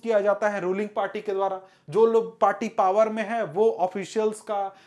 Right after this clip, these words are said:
या फिर गवर्नमेंट फैसिलिटी का यूज़ करती हैं चुनाव को प्रभावित करने के लिए। कई बार यहाँ पर जो अमीर कैंडिडेट होते हैं या फिर जो पार्टी, पावरफुल पार्टियाँ होती हैं, पावरफुल कैंडिडेट होते हैं, गुंडे होते हैं,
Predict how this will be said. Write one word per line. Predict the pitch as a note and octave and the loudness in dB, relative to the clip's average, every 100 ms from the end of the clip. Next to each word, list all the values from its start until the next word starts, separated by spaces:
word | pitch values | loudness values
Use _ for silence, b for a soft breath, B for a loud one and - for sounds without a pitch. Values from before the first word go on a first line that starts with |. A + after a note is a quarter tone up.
| B | B
या | E3 F#3 | -4 -2
फिर | A3+ | -2
गवर्नमेंट | F3 F#3 F#3 A3 | -2 0 0 -4
फैसिलिटी | A3 G3+ F#3+ G3 G#3 | -6 -8 -6 -6 -6
का | A3+ | -6
यूज़ | G#3 F#3+ G3+ | -6 -6 -10
करती | - G3+ - | -8 -8 -8
हैं | F3+ G3+ | -14 -12
चुनाव | F3+ F3 G3 | -6 -4 -4
को | |
प्रभावित | G3+ G3+ F#3 F#3+ G3 | -6 -10 -4 -4 -4
करने | G3 F#3 F#3 | -6 -6 -6
के | F3+ | -8
लिए। | F3 E3+ E3+ _ b b b | -6 -8 -10 _ b b b
कई | A#3+ C4+ | 2 2
बार | B3 A#3+ | 2 0
यहाँ | A3 A#3+ A#3+ | 0 -2 -2
पर | A3+ | -2
जो | A#3+ | -2
अमीर | - F3+ A3 A#3+ | -4 -4 -4 -4
कैंडिडेट | A#3 G#3 G#3+ G#3+ G#3+ G#3+ | -4 -4 -2 -2 -2 -4
होते | F3 G3 | -6 -4
हैं | F3+ G#3 | -6 -4
या | F#3+ F3+ | -2 -2
फिर | G#3+ G#3 | 0 0
जो | G#3 | 0
पार्टी, | G#3 - F3+ F#3 A3 G#3 B B | -2 -2 -4 -4 -6 -8 B B
पावरफुल | E3+ - F3 G3 A3 A3 | -8 2 6 6 4 0
पार्टियाँ | G#3+ G3 F3 G#3 G3 | -4 -4 -4 -4 -4
होती | F#3+ F#3 F#3+ | -6 -8 -10
हैं, | F3+ F#3+ | -8 -8
पावरफुल | E3+ F#3 G3+ G#3 | -4 -2 -2 -4
कैंडिडेट | G3+ F#3+ F3 F#3 F#3+ | -4 -4 -4 -4 -4
होते | F#3 F#3+ | -6 -6
हैं, | F#3 | -6
गुंडे | D3 F#3 G#3+ | -4 -2 -2
होते | F#3 F#3 F3 | -2 -4 -6
हैं, | E3+ | -8